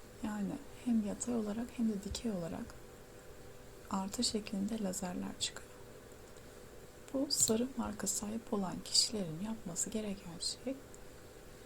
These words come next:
bu lazerleri bu boss'a getirmek. Bunu nasıl yapacaklar? Ayna görevi görmeleri lazım. Örneğin şurada dururlarsa bu lazeri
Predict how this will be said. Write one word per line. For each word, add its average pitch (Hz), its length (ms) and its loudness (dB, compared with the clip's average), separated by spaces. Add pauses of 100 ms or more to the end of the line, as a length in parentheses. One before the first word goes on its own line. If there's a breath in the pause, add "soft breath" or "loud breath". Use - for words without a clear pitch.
(120)
bu 233 100 8
lazerleri 160 680 0 (600)
bu 226 120 0
boss'a 202 240 2
getirmek. - 720 -4 (1000)
Bunu 240 180 10
nasıl 180 300 6
yapacaklar? - 760 -6 (720)
Ayna 226 260 6
görevi 185 380 6
görmeleri - 560 -2
lazım. - 340 2 (160)
Örneğin 214 420 2 (280)
şurada 226 500 4
dururlarsa 226 840 4 (1400)
bu 233 100 8
lazeri 196 440 4